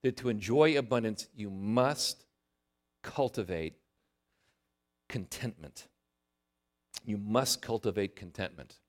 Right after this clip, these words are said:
Here's what he says. "I rejoice in the Lord greatly that now at length you have revived your concern for me." You were indeed concerned for me, but you had no opportunity.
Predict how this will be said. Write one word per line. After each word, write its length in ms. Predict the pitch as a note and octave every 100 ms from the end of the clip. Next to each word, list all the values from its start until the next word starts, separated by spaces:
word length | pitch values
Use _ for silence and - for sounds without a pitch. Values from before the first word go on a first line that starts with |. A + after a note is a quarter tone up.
| _ _
Here's 160 | G#2+
what 100 | G#2
he 60 | G2
says. 300 | - C2+ D2
"I 60 | F#2
rejoice 460 | G2+ F#2+ D3 D#3
in 60 | C#3+
the 40 |
Lord 160 | C3+ A#2
greatly 320 | C#3 C#3 A2+
that 160 | G#2 G#2+
now 380 | A2 C3 D3+ C#3
at 180 | A2 B2+
length 400 | B2+ E3+ C3 G2+
you 120 | C#3
have 120 | A#2+
revived 840 | B2 G#2+ G2+ B2+ D#3+ A2 B2 B2 - _ _ _ -
your 240 | A2+ C#3
concern 640 | C#3 D3 C3 E3+ F#3 G#3
for 160 | - A2
me." 280 | F#2 A#1+ - _ _ _ _ _ _
You 160 | C#3 D3
were 80 |
indeed 280 | C#3+ D3+ D#3
concerned 500 | - A#2+ - D#3 D3
for 260 | - F3 A3
me, 120 | B2+
but 180 | A2+ E3
you 80 | F#3
had 140 | F#3
no 100 | G#3
opportunity. 680 | G3+ G3 F#3+ A#3+ C4+ F#2+ C3+